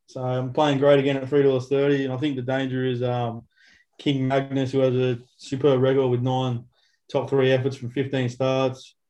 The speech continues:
Recent win was nice, strong through the line, and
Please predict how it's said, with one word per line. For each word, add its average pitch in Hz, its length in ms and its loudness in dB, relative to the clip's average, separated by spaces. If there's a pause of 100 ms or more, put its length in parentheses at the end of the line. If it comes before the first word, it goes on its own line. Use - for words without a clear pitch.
(140)
Recent 131 240 -2 (240)
win 131 300 -2
was 123 80 -2
nice, 123 400 -4
strong 131 200 -4
through 127 120 0
the 123 60 2
line, 123 420 0
and 117 260 -6